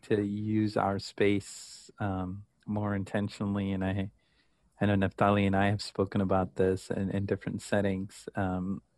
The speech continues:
and then wanting to act from my community's perspective, uh, holding, uh, South Asian communities accountable for, um, their own biases and, uh,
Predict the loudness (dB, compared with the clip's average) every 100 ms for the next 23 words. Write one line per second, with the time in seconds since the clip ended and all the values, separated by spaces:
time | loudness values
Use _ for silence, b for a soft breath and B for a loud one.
0 | _ -4 0 4 4 4 2 4 4 2
1 | 0 2 2 0 -10 -20 _ _ -6 2
2 | 4 4 2 0 -2 0 0 0 -2 -4
3 | -6 -10 -6 -6 -6 -2 -2 -2 -6 -4
4 | -4 -6 -6 -2 0 0 0 -4 _ _
5 | _ 0 0 2 2 4 4 4 4 2
6 | 0 0 0 0 0 -2 -4 -6 -8 -10
7 | -2 0 0 -2 -4 -6 -6 -4 -2 -2
8 | -2 -6 -12 _ -8 -2 2 2 0 -4
9 | -6 -10 -16 -6 2 4 6 6 6 6
10 | 6 4 4 2 -2 -2 0 -2 -6 -8
11 | -2 0 0 -2 -2 -4 -6 -6 -2 0
12 | 0